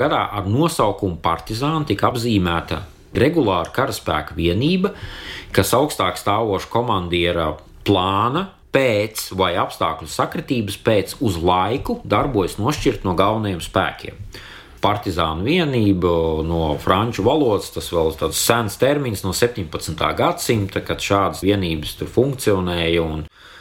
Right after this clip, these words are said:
slavenais D'Artagnans, viņš bija partizāņu vadonis, tāpēc viņš kļuva slavens un tādēļ viņš kļuva par prototipu tam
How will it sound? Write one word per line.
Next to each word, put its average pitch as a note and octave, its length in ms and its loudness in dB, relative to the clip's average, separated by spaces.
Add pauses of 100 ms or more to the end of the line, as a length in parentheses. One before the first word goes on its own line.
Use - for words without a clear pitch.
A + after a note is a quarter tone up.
(180)
slavenais D#2+ 560 2
D'Artagnans, F2+ 800 2
viņš G2 320 2
bija F2 160 0
partizāņu E2+ 540 0
vadonis, D#2 460 0
tāpēc E2+ 300 -2
viņš E2 140 -2
kļuva E2+ 240 2
slavens G2+ 420 2
un F#2 80 -6
tādēļ G2 280 2
viņš F#2+ 140 -2
kļuva G#2+ 200 2
par F#2+ 160 -2
prototipu - 600 -2
tam F2 200 0